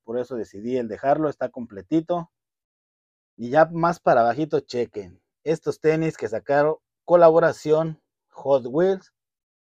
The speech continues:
Nike, junto con un basquetbolista.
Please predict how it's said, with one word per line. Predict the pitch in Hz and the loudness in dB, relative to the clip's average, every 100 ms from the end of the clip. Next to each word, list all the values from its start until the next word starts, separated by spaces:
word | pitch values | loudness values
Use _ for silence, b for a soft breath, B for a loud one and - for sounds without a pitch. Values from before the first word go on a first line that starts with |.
| _ _ _ | _ _ _
Nike, | - 117 165 175 180 180 180 - _ | -8 0 2 2 -2 -2 -2 -8 _
junto | - 123 107 107 | -18 -14 -12 -10
con | 110 | -8
un | 135 | -4
basquetbolista. | 127 120 - 120 101 101 113 180 196 196 190 190 | -4 -6 -8 -8 -6 -8 -2 -2 0 0 0 -4